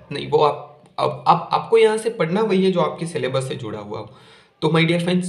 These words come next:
ये prelims के लिए syllabus था जो मैंने अच्छे से समझाने का प्रयास किया है। और आप ध्यान दीजिएगा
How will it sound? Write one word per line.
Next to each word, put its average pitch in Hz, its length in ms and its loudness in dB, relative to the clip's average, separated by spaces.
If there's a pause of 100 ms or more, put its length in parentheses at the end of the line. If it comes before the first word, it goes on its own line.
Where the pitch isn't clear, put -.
ये 135 100 0
prelims 135 440 -2
के 160 100 -4
लिए 156 100 -4
syllabus 139 480 -4
था 175 60 0
जो 160 140 0
मैंने 160 300 -2
अच्छे - 260 0
से 190 160 0
समझाने 127 480 -4
का 131 120 -6
प्रयास 123 360 -4
किया 139 140 -4
है। 156 200 -6 (300)
और 190 100 6
आप 190 100 4
ध्यान 165 320 0
दीजिएगा 131 420 -4